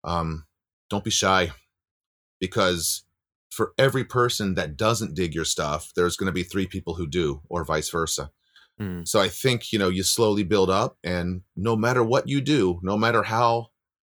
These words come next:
Speaker 1: um, insane or, <laughs> or, or gory or how creepy your art may be, you are going to find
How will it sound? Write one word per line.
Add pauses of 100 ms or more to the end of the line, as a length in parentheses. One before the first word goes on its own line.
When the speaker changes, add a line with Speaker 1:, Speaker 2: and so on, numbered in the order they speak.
(360)
Speaker 1:
um,
insane (300)
or, (680)
<laughs> (540)
or, (340)
or (300)
gory
or
how
creepy (120)
your
art
may
be, (800)
you
are
going
to
find